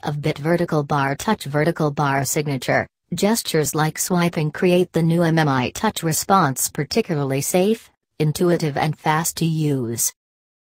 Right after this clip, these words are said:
The A eight may also have interaction in intelligent voice communication.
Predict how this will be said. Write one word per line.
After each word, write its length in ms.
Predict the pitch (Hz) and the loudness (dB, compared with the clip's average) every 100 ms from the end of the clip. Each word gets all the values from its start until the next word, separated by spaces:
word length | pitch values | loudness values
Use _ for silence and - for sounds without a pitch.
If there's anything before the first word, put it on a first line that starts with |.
| _ - | _ -2
The 180 | 156 - | 0 0
A 160 | 190 - | 0 2
eight 140 | 214 | 2
may 160 | 220 180 | 2 2
also 400 | 170 180 - 170 | 2 0 0 2
have 220 | 165 156 | 2 0
interaction 680 | 147 165 220 196 180 220 190 | 0 0 0 0 0 0 0
in 160 | 156 | 0
intelligent 640 | 160 160 170 196 180 160 - | 0 0 0 0 2 0 0
voice 440 | 156 156 156 - | 0 2 2 0
communication. 840 | - 156 151 147 151 139 117 120 | -2 0 0 0 0 0 -2 -2